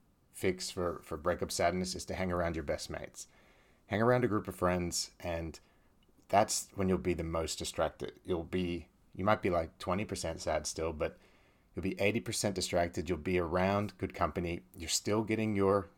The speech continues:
connection to other people. You're st-, it's still relationships, and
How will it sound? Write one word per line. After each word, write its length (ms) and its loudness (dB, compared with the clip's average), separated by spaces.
connection 460 -2
to 80 2
other 120 0
people. 400 -4
You're 80 -4
st-, 220 -8
it's 100 -8
still 220 2
relationships, 840 0
and 500 0